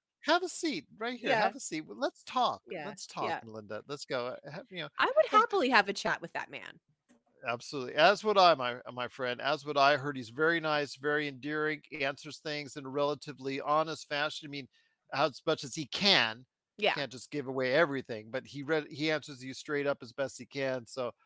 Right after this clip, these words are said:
Speaker 1: I heard he's very easy to deal with. I'd love to get a chance to, uh, interview him one day. Maybe we will right here at the Pop Culture Cosmos. But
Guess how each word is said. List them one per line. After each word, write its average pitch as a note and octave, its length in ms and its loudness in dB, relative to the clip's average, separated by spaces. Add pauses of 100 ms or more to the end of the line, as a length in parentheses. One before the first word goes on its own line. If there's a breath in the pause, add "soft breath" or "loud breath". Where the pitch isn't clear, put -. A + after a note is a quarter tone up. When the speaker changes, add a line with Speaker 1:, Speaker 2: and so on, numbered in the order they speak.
(220)
Speaker 1:
I C3 80 -2
heard C#3+ 220 -2
he's B2+ 140 -8
very C#3 360 -2
easy A#2+ 220 -12
to A2+ 40 -20
deal C3 220 -6
with. C3 160 -4
I'd C#3+ 80 2
love D#3+ 200 4
to D3+ 100 -6
get C3 160 -6
a - 20 -20
chance C3+ 320 -8
to, C#3 100 -6
uh, B2 200 -4
interview B2+ 400 -10
him B2 200 -10
one B2 160 -8
day. B2+ 240 -2
Maybe G3 300 -6
we A#3 100 -8
will A#3 220 0
right A#2 180 -2
here A#2+ 140 -10
at G#2+ 60 -8
the - 120 -20
Pop A2 240 -2
Culture - 300 -20
Cosmos. G#2 500 -8
But C3 180 -2